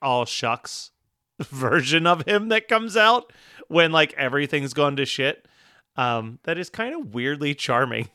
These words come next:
<laughs> to me. But she goes to convince him not to leave, and her pep talk is essentially basically just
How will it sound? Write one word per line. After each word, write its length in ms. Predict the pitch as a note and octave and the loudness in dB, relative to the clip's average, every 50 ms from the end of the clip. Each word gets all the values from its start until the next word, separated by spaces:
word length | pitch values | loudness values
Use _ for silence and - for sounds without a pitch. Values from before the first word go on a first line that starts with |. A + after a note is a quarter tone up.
| _ _ | _ _
<laughs> 160 | _ _ - | _ _ -4
to 100 | - D#3+ | -2 -2
me. 300 | C#3+ C#3 B2+ A#2+ B2 A#2+ _ _ - - - _ _ - | 0 0 -2 -2 -4 -8 _ _ -20 -20 -20 _ _ -14
But 440 | A#2 - D3+ D3 C#3+ C3+ C#3 _ _ _ _ _ _ _ _ _ _ _ _ _ _ - | -2 2 4 4 4 2 0 _ _ _ _ _ _ _ _ _ _ _ _ _ _ -10
she 180 | - - E3+ D3+ | -8 -6 -6 0
goes 380 | D3 F#3 G#3 A#3+ B3+ G#3+ - - | 2 4 4 4 4 2 -6 -8
to 140 | - B3 | -10 -10
convince 560 | F#3+ E3+ - A3 G3+ E3 D3 D#3+ E3 F3+ - - | -10 -6 -4 -4 -4 -2 -2 -4 -4 -4 -6 -4
him 220 | F#3+ F3 D#3 D3+ | -4 -4 -4 -2
not 220 | D3 C#3 D#3 D3 C#3 | 0 -2 -2 -2 -4
to 80 | - D#3 | -8 -6
leave, 440 | C3+ C3+ C#3 C3+ C3 B2+ A2+ A2+ - _ - | -4 -4 -2 -2 -2 -2 -4 -6 -12 _ -8
and 180 | D3 C#3 C3 A#2+ | -8 -6 -6 -6
her 160 | A#2 C#3+ C#3+ | -6 -6 -6
pep 380 | - - - C3+ C#3+ - - | -6 -8 -6 -4 -4 -4 -4
talk 400 | - - - G3+ G#3 G#3 G#3 - _ _ _ _ _ _ _ _ - | -8 -4 -2 0 0 0 -2 -8 _ _ _ _ _ _ _ _ -2
is 220 | - F3 E3 D3 | 0 0 2 2
essentially 600 | E3 D3+ - - D3 C#3 D3 D3 - F#3 F#3 F#3 F3+ | 0 -2 0 2 2 2 2 -2 -4 -4 -2 -4 -4
basically 680 | D3+ C3 - C#3 C3+ B2+ B2 - D3+ C#3 C#3+ D3 C#3 | -6 -4 0 2 2 2 0 -2 -6 -6 -4 -4 -4
just 320 | C3 A2 C3+ C3+ A#2 - | -4 -2 -4 -4 -4 -4